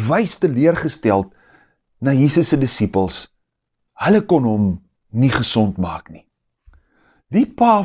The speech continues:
voel heel waarskynlik in die steek gelaat deur die kerk. Dis amper asof hy voel dat hierdie disippels net moet pad gee. Dat hy direk by Jesus kan uitkom.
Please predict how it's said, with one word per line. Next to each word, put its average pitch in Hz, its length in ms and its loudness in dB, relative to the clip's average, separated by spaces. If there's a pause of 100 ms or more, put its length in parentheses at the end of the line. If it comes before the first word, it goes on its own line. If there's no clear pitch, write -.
(100)
voel 185 240 4
heel 190 320 4
waarskynlik 156 720 -2
in 220 160 2
die 240 80 0
steek - 320 -2
gelaat 196 400 0
deur 202 160 2
die - 80 -6
kerk. - 320 -16 (1500)
Dis 196 140 -4 (100)
amper 240 320 2
asof 196 320 -2
hy 196 100 2
voel 170 360 2 (960)
dat 160 240 0
hierdie 226 240 4
disippels 196 640 0
net 214 240 -2
moet 220 220 0
pad 330 260 0
gee. 104 220 -6 (1200)
Dat 175 220 2
hy 202 80 2
direk 208 500 2
by 208 80 2
Jesus 160 460 0
kan 139 160 -2
uitkom. 87 400 -4